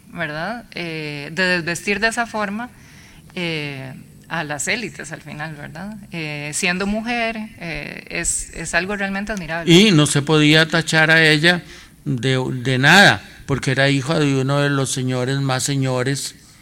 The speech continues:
Speaker 2: mm, de, de, de la política costarricense.
Speaker 1: Ajá.
Speaker 2: Entonces, ella le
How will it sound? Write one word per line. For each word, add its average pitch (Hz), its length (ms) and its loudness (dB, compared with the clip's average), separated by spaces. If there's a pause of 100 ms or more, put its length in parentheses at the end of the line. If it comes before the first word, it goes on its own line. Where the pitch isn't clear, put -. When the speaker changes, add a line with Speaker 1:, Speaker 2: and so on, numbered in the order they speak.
(480)
Speaker 2:
mm, 127 340 -4
de, 131 220 -2
de, 127 220 -2
de 120 180 -4
la 117 140 -2
política 131 580 -4
costarricense. 131 1000 -6 (680)
Speaker 1:
Ajá. 180 140 -8
Speaker 2:
Entonces, 135 600 -2
ella 165 420 2
le 135 560 -2